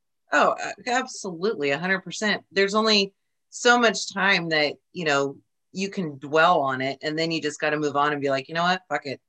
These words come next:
It, it is what it is, and as long as it makes me happy, I really don't care." And I've been a talker my whole life,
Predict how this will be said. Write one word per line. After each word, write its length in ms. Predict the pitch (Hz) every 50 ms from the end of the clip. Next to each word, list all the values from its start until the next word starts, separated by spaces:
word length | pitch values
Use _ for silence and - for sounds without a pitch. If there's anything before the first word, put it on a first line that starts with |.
| _ _ -
It, 180 | 143 151 147 131
it 100 | 151 156
is 180 | 165 170 175 165
what 140 | 170 170 165
it 100 | 151 151
is, 280 | 151 156 170 180 170 165
and 100 | 151 151
as 100 | 143 151
long 200 | 151 151 160 165
as 80 | 147
it 80 | 151 135
makes 260 | 139 151 147 - -
me 120 | 147 147 156
happy, 300 | 151 143 147 - 156 143
I 60 | 139
really 240 | 143 143 143 135 131
don't 220 | 127 120 127 -
care." 240 | - 151 143 123 - _ _ _ _ _ _ _ _ _ _ _
And 340 | - 175 175 170 160 156 156 156
I've 180 | - 165 170 175
been 120 | 170 160
a 100 | 156 143
talker 640 | 143 - 156 143 143 - - 156 151 147 151 147 151 _ _ _ _ _ _ _ _ _ _ _ _ -
my 260 | 147 151 151 151 156
whole 260 | 156 156 156 151 147
life, 320 | 143 139 135 147 180 202